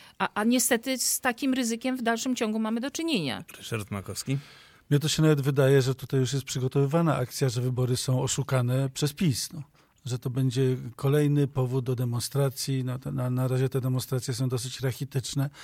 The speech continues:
Speaker 3: ale jak widać, no, jest cały czas, y, poszukiwanie jakiegoś takiego punktu zaczepnego, żeby można było jakoś tych ludzi jednak na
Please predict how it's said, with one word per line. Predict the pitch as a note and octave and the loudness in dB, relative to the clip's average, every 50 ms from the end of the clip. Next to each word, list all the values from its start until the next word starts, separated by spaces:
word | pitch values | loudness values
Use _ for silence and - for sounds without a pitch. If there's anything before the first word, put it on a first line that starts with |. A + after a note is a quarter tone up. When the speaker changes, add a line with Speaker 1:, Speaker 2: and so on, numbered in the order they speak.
| - - - - | -20 -20 -14 -8
Speaker 3:
ale | - B2+ B2+ C3 | -4 -2 0 2
jak | C3 C3 C3+ B2+ | 2 2 0 0
widać, | A#2 C3 C3 B2 C3 B2 - - | -2 0 0 0 0 -2 -2 -4
no, | - C3 B2+ B2+ B2+ - - - _ _ | -4 -2 -2 -2 -4 -6 -12 -20 _ _
jest | - C3+ C3 C3+ C3 - | -4 -2 0 0 0 2
cały | - C#3 C#3 C3+ | 2 4 4 4
czas, | B2+ D3 C#3 - - | 2 0 0 0 0
y, | - D#3 C#3 | 0 -2 0
poszukiwanie | - - C#3+ - - C3 - - C#3+ C3 C#3+ C3+ C3 C3 C3 B2 - - - - - - | 0 0 0 0 -2 -2 -2 0 2 4 6 6 6 4 4 2 -2 -6 -14 -18 -10 -8
jakiegoś | C3+ A#2+ - C#3 C3 - | -6 -4 -2 -2 -2 0
takiego | - C3+ B2 - C3+ B2+ C3+ | 0 -2 -2 0 0 0 2
punktu | - - D#3 D3+ C#3 - - | 4 4 4 4 4 2 2
zaczepnego, | C#3 A#2 C3+ B2 - C#3+ - - C#3+ D3 C#3+ C3 B2 B2+ A2 - - - - - _ - | 2 2 2 2 2 0 2 4 4 4 4 4 2 0 -2 -4 -10 -20 -20 -20 _ -4
żeby | - C3 B2+ B2+ | -2 -2 0 0
można | B2 C3 A#2+ A#2+ C3 C3 | 0 -2 0 0 0 0
było | A#2+ A#2+ C3+ C3+ C3 C3 C3 B2 | 2 2 2 4 4 2 0 0
jakoś | B2 B2 A#2+ - - B2 - | -2 -4 -4 -6 -6 -8 -6
tych | - C3 - | -8 -8 -4
ludzi | - C#3+ C3+ A#2+ C3 | -2 -2 0 0 0
jednak | C3+ C3 A#2+ B2+ B2+ - | -2 0 -2 -2 -4 -2
na | C3+ C3 B2 | -2 -2 -4